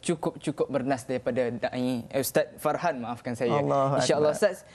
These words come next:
Speaker 1: Jadi Ustaz tadi Ustaz ber-, uh, bercakap berkenaan dengan pensyariatan, berkenaan dengan Isra' Mi'raj. Mungkin Ustaz boleh ceritakan tentang bagaimana permulaannya pensyariatan solat kita ni, Ustaz.
Speaker 2: Masya-Allah,
Speaker 1: Hmm.
Speaker 2: tabarakallah.
Speaker 1: Mhm.
Speaker 2: Para penonton yang dikasihi Allah,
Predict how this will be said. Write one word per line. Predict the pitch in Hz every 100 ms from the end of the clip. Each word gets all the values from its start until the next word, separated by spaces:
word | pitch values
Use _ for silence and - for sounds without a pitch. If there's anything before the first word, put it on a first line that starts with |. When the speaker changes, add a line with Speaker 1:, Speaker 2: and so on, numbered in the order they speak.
| -
Speaker 1:
Jadi | 165 233
Ustaz | 208 214 196
tadi | 208
Ustaz | 214 - -
ber-, | 151 151
uh, | 156 156 151
bercakap | 147 160 - 147
berkenaan | 135 147 135 147
dengan | 139 139 143 139 135 127 -
pensyariatan, | 139 147 131 127 131 143 127 120
berkenaan | - 135 131 135
dengan | 131
Isra' | - - 156
Mi'raj. | 131 120 117 147
Mungkin | 156 180
Ustaz | - 165 -
boleh | 151 -
ceritakan | - 156 151 - 160 165 127 - - -
tentang | 156 147 147
bagaimana | 160 190 226 208
permulaannya | - 180 165 170 185 196 190 131
pensyariatan | 135 143 170 151 165 165 127 113
solat | - 139 - -
kita | 117 113
ni, | 107 113
Ustaz. | - - - 127
Speaker 2:
Masya-Allah, | 139 - 131 139 156 151
Speaker 1:
Hmm. | 143
Speaker 2:
tabarakallah. | 131 135 131 147 143 151 170 175 - -
Speaker 1:
Mhm. | 117 113 113 - - -
Speaker 2:
Para | 143 151
penonton | 147 151 - 180 165
yang | 147
dikasihi | 147 - 147 - 147
Allah, | 143 135 147 160 156